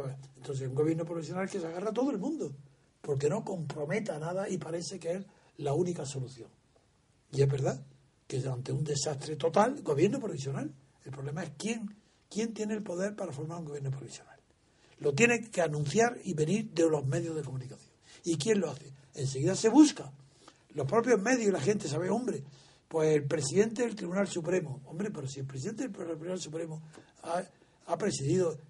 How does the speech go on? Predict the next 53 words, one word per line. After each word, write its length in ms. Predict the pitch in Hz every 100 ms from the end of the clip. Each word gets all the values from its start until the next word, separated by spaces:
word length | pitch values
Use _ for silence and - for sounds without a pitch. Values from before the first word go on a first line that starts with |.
| _ _
eh, 340 | - - - - - - -
ha 100 | 180
defendido 480 | 185 185 160 151 208
a 40 | -
Felipe 380 | 139 156 196
González 580 | 202 131 - 202 240 180 - - _
para 180 | - 147
que 100 | 143
no 80 | 160
sea 140 | 160
estigmatizado". 720 | 202 - 202 175 - - 196 135
Dice, 140 | 131
"No, 120 | 131
hombre, 180 | 160 170
no". 160 | 160 165 - -
Dice, 160 | - 151
"No, 140 | 175
no, 140 | 208 202
no, 140 | 202
entonces 300 | 185 180 170 214
un, 260 | 208 208 - -
un 180 | 220 180
general". 440 | 175 175 185 135 - _
Pero, 200 | 117 123
hombre, 200 | 202 214 - _
si 180 | - 139
los 120 | 131
generales 360 | 123 143 214
son 180 | 214 233
peligrosísimos. 800 | 233 185 147 135 240 247 190 143 135 - - _ _ _
Si 160 | - 135
basta 320 | 135 156 202
que 60 | 190
le 60 | 190
dé 220 | 202 208 214 214 - _ _
una 220 | 202 196
mano 300 | 214 226 247
y 60 | 262
te 160 | -
cogen 560 | 139 196 208 220 160 151 156 156
hasta 200 | 139 139
las 180 | 135 135
rodillas, 400 | 143 214 247 190
el 140 | 139
codo 280 | 160 208 262
y 120 | 196
el 180 | 156 143
cuerpo 300 | 220 247 180
entero, 360 | 156 269 254
que 120 | - 175
no 80 |
puede 220 | 208 - 139
ser. 260 | 214 262